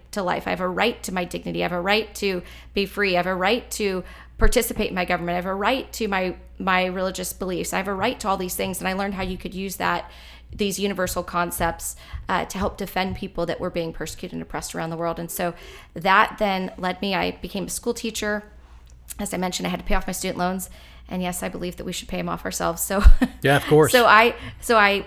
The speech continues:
Speaker 1: I went to college and I had to pay off my student loans. I became a teacher, which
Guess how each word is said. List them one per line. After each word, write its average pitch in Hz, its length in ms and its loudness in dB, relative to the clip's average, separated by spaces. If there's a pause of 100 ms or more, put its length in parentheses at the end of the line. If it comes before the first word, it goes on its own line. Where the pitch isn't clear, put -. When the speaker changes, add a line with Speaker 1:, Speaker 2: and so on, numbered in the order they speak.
Speaker 1:
I 190 80 4
went 202 240 0
to 240 80 4
college 202 640 0
and 185 120 -2
I 180 60 0
had 185 140 -2
to - 40 -14
pay 208 120 0
off 190 100 -2
my 196 60 -6
student 185 220 -6
loans. 175 180 -4
I - 20 -6
became 185 300 -4
a 202 40 -2
teacher, 185 520 -4
which 180 260 -8